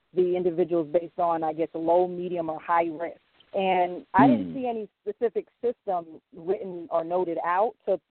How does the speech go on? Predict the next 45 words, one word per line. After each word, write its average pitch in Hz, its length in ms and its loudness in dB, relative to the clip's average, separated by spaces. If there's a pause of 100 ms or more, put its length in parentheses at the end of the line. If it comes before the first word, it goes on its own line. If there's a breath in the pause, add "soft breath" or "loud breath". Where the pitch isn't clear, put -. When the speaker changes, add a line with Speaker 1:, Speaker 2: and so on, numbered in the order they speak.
Speaker 1:
that 220 220 4
sounds 269 220 -2
like 220 160 2
it's 196 120 -8
gonna 190 140 -8
be 175 120 -6
left 175 240 -6 (100)
up 190 220 0
to 190 100 -2
the 170 120 -4
discretion 165 840 -4 (360)
of 175 120 0
maybe 175 440 -2
judges, 202 480 2
or 175 240 2
I 170 100 2
think 196 180 -10
there's 180 180 -2
gonna 170 200 -8
be 165 140 -6
affiliated 185 560 -2
agencies, 208 800 -6 (640)
um, 170 360 4
because 180 180 2
that 196 180 4
was 196 120 0
one 208 240 4
of 214 60 4
Speaker 2:
Hmm. 190 60 -4
Speaker 1:
the 175 60 -4
biggest 170 500 -6 (120)
critiques 208 480 -10
of 185 120 -6
the 170 80 -4
bill, 165 460 0 (360)
is 175 180 -6
that 175 260 4
there 180 140 0
should 185 160 -10
be 170 200 -12
separate 180 400 0
agencies, 165 640 -8 (340)
um, 156 480 -2 (720)
you 180 160 -6
know, 160 160 -8